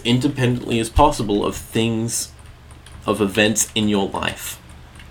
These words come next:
You have to kinda look inwards, I suppose. And that's what I would say. So people kinda looking at the state of the world,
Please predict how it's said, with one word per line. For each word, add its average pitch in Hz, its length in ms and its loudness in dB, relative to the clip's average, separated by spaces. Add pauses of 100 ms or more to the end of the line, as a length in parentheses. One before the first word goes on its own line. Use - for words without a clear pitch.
(560)
You 101 80 0
have 101 140 -2
to - 60 -12
kinda 101 200 0
look 101 180 -2
inwards, 101 640 0 (1000)
I 95 60 -14
suppose. - 540 -8 (1200)
And 117 100 -6
that's 123 180 0
what 139 100 -6
I - 180 4
would 98 220 -2
say. - 380 -2 (440)
So 101 640 0 (160)
people 131 420 0
kinda 110 180 -2
looking 107 320 -2
at 101 100 -6
the 92 80 -10
state 107 280 0
of 101 80 2
the 98 60 0
world, 95 420 2